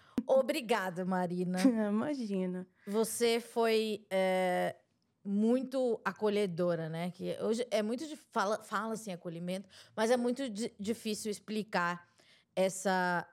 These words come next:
Speaker 1: essa função, né? A função do acolhimento. E, às vezes, ela, é, ela se torna algo, é, ela se mostra algo muito simples, né? Que só você mandar, fala, "Nossa."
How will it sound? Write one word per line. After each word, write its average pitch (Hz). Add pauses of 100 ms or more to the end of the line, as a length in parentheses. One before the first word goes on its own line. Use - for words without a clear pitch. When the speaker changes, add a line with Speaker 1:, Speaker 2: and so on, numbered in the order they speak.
(320)
Speaker 1:
essa 240
função, 233 (140)
né? 175
A 170
função 202
do 214
acolhimento. 208 (360)
E, -
às 247
vezes, 262
ela, 262 (160)
é, 226 (140)
ela 220
se 220
torna 226
algo, 247 (480)
é, -
ela 254
se 349
mostra 339
algo 330
muito 339
simples, 240
né? 214
Que 233
só 269
você 285 (140)
mandar, 226
fala, 262
"Nossa." 269